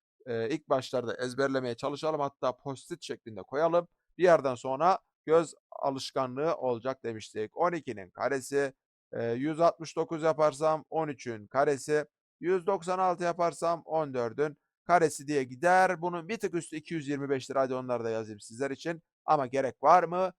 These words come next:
Yok. Neden? Çünkü baş tarafı ne olacak? Bir olmak mecburiyetinde. Niye mecburuz hocam buna?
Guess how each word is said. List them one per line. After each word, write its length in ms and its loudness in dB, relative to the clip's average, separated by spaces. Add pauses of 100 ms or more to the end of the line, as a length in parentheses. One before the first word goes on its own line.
(160)
Yok. 320 0
Neden? 440 -2
Çünkü 500 -6 (320)
baş 220 0
tarafı 360 -4
ne 60 -4
olacak? 340 -6 (240)
Bir 240 -6
olmak 500 -10
mecburiyetinde. 880 -10
Niye 180 -4
mecburuz 400 -6
hocam 280 -4
buna? 260 -4